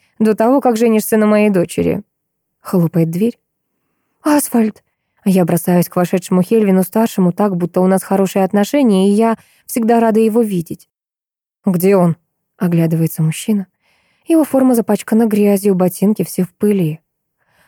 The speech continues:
«Там», указываю на гостиную. Асфальт спешит туда.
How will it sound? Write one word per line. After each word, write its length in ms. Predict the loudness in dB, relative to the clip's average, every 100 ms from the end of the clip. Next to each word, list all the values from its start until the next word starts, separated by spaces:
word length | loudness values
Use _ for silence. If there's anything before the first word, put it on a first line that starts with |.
| _
«Там», 380 | -2 2 2 0 _ _ _ _ -8
указываю 520 | -4 -2 0 0 2
на 100 | 2
гостиную. 640 | 0 -2 -2 0 -2 -6 _ _ _ _ _ _ _
Асфальт 360 | -2 0 -2 -4
спешит 420 | -4 -4 -4 -4
туда. 340 | -2 -2 -2